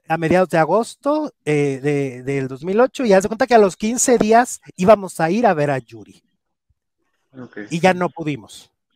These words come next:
Speaker 1: Pero sí la habíamos visto antes en otra gira, pero í-, íbamos a volverla a ver. Y, y entonces ya no se pudo y fui solo. O sea, yo dije,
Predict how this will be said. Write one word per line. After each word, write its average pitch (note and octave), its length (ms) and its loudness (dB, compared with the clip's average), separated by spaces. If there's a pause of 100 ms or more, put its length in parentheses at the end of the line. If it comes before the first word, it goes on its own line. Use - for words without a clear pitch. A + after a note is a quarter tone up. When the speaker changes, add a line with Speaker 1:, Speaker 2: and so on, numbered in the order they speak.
(220)
Speaker 1:
Pero A3 240 4
sí B3 80 0
la C4 100 10
habíamos A3 320 6
visto G3+ 300 0
antes G3 300 -2
en C#3+ 100 -10
otra D#3+ 180 -8
gira, A3 300 -6 (340)
pero F#3+ 200 2
í-, D#3+ 160 -4
íbamos G3 360 2
a E3+ 60 -2
volverla C#3+ 360 -2
a F#3 40 4
ver. G3+ 200 2 (680)
Y, F3+ 680 -6
y F3 140 -2
entonces F#3 240 -2
ya A#3 100 6
no A#3 140 -2
se - 160 -4
pudo A#3 440 -2
y D#3 120 -12
fui C#3 180 -14
solo. A#3+ 420 -4 (380)
O C#3 80 -20
sea, E3 120 -6
yo E3 140 -2
dije, E3+ 440 -2